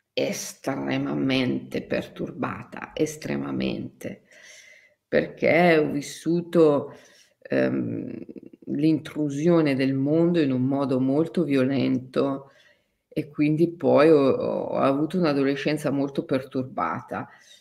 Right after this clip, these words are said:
e, come dico sempre, eh, aver incontrato a diciannove anni Michael, Michael Williams, il mio maestro, e con lui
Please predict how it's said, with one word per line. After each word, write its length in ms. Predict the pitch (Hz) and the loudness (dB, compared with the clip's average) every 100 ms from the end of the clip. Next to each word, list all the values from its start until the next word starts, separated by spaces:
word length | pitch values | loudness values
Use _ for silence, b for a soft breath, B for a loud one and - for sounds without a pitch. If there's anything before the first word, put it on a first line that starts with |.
| B B _ | B B _
e, 280 | 165 156 - | 4 4 2
come 240 | - 147 | -2 -2
dico 300 | 143 143 165 | -2 2 2
sempre, 880 | 165 147 135 131 - 123 135 127 - | 2 2 2 0 -6 0 2 2 -2
eh, 420 | - - - - - | -6 -4 -4 -8 -8
aver 240 | 131 139 151 | 0 2 2
incontrato 760 | 151 151 139 135 151 139 - 135 | 0 -4 -6 -2 -2 -2 -4 -6
a 40 | |
diciannove 640 | 131 - 135 139 135 135 | -6 -6 -4 -2 0 0
anni 420 | 131 127 123 131 135 | 0 0 -2 -2 -2
Michael, 560 | 139 135 143 - 156 147 | -4 -4 -6 -6 -4 -2
Michael 420 | 127 127 - 127 | -4 -4 -4 -2
Williams, 800 | 135 143 139 135 139 131 - - B B B - | 0 0 0 -2 -4 -6 -6 -6 B B B -10
il 160 | 127 | -4
mio 300 | 131 139 135 | -2 -2 -2
maestro, 840 | 135 135 139 143 143 - - 147 - | -2 2 2 2 0 -8 -2 -2 -2
e 160 | 135 _ | -8 _
con 240 | 131 135 | -4 -2
lui 560 | 135 147 147 143 131 | 0 2 2 2 -2